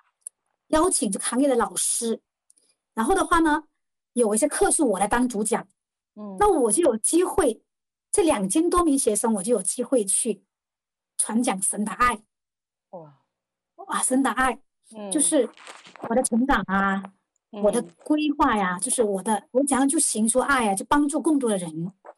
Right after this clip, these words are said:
Speaker 2: 嗯。
Speaker 1: 对，这就是神为什么带我到这个学校的原因。我想到了，就是在这个地方，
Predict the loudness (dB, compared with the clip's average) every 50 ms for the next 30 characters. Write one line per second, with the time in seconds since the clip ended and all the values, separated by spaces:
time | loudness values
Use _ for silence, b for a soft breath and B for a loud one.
0 | -20 -20 _ -14 -10 -10 -8 -6 -2 -2 -2 -2 -2 -8 _ _ _ _ _ _
1 | _ _ _ _ 0 0 2 2 2 2 2 2 2 2 0 2 2 2 4 4
2 | 2 2 2 -2 -2 -4 -2 -2 0 0 0 0 0 0 0 0 2 0 0 0
3 | -2 -2 -2 0 0 0 0 0 0 0 0 0 0 0 -2 -4 -4 -4 0 0
4 | 2 2 0 -2 -4 -4 -4 -6 -8 -12 -16 _ _ _ _ _ _ _ _ -2
5 | 0 2 2 2 2 2 2 0 0 0 0 0 0 2 0 -2 -4